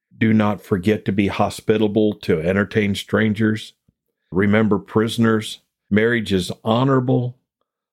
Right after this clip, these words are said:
Let your conduct be without covetousness." We were told in our last study that we're to remember those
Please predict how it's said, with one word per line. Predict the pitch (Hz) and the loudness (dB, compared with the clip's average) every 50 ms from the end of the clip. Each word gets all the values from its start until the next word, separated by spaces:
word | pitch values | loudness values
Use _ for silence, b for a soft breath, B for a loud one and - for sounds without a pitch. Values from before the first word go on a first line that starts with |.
| _ _ _ | _ _ _
Let | 107 113 - - | -2 -2 0 -2
your | 113 | -4
conduct | 92 - - - 120 123 131 120 123 120 113 - | -4 -2 -2 0 0 2 2 2 0 0 0 -2
be | 120 117 113 | 0 2 2
without | 110 107 - 101 90 90 - _ | 2 2 2 0 0 -2 -4 _
covetousness." | - - 143 143 151 156 131 - - 143 131 - - 131 131 131 131 - - - _ _ _ _ _ _ _ _ _ _ _ _ _ _ _ _ | -6 -2 -2 0 0 0 -2 0 -4 -4 -4 -2 -2 0 0 0 -2 -6 -14 -20 _ _ _ _ _ _ _ _ _ _ _ _ _ _ _ _
We | - 120 | -2 0
were | 110 107 107 | 0 0 -2
told | - - - 123 123 117 113 | -2 0 0 2 2 2 0
in | 110 104 | 0 0
our | 101 101 98 | 0 0 2
last | 107 113 117 113 - | 2 0 0 -2 -4
study | - - 127 120 123 120 | -4 -4 -2 0 0 2
that | 107 110 104 | 2 0 0
we're | 104 110 110 | 2 0 0
to | 101 104 | 0 0
remember | 92 95 98 90 98 107 117 117 117 | 0 0 0 2 2 2 2 2 0
those | 110 113 110 107 110 110 110 - | 0 0 2 2 2 0 -2 -6